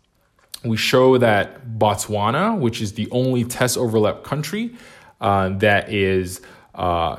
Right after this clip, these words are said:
you know, used in the World Bank's Human Capital Index calculation exercise between sacmac and tims, um, this, uh, or, uh, test overlap country, Botswana,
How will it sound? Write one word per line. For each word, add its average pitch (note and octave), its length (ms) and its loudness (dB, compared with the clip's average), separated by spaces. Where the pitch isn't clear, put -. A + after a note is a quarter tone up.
you G#2+ 160 -4
know, F2+ 80 -2
used A2 720 2
in G#2 120 -4
the G2 100 0
World G2+ 240 6
Bank's G2 320 0
Human G#2+ 160 0
Capital G2 640 0
Index A#2 400 0
calculation G2+ 680 -2
exercise F2+ 840 -2
between F#2+ 480 -4
sacmac A2 640 0
and F2+ 120 -8
tims, F3+ 680 -4
um, G2 520 2
this, G#2+ 360 0
uh, F2+ 440 0
or, C3+ 280 2
uh, A2 100 4
test B2+ 280 0
overlap A#2 340 2
country, A2+ 320 -2
Botswana, G2 600 0